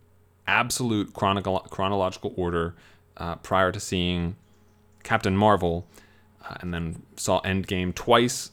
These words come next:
over the past weekend, and then I saw it a third time. So we're gonna find some time, talk about that.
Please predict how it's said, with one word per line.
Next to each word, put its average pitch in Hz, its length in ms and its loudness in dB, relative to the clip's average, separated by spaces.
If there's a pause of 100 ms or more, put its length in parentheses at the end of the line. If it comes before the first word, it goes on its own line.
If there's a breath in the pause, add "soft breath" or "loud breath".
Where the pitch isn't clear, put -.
over 101 160 -4
the 95 80 0
past 98 280 -2
weekend, 92 360 -4
and 87 80 -4
then 87 80 -4
I 90 120 -2
saw 101 180 0
it 90 80 2
a 90 40 -2
third 92 260 -2
time. 85 400 -8 (880)
So - 160 -4
we're 117 160 4
gonna 131 260 2 (880 loud breath)
find 151 300 0
some 156 120 2
time, 117 520 4
talk 120 280 4
about 131 260 4
that. 98 420 2